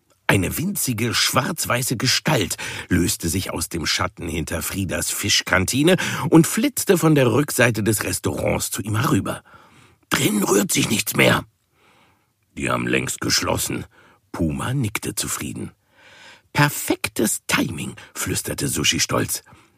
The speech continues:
„Wollen wir dann?“ „Aber hallo!“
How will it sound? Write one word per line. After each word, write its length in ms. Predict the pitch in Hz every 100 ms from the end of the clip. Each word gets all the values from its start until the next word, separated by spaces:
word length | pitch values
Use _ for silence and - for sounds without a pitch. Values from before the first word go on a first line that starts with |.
| _
„Wollen 260 | 127 110 104
wir 120 | 98
dann?“ 200 | 175 269 - _ _ _ _ _ _
„Aber 360 | - - - -
hallo!“ 340 | - - -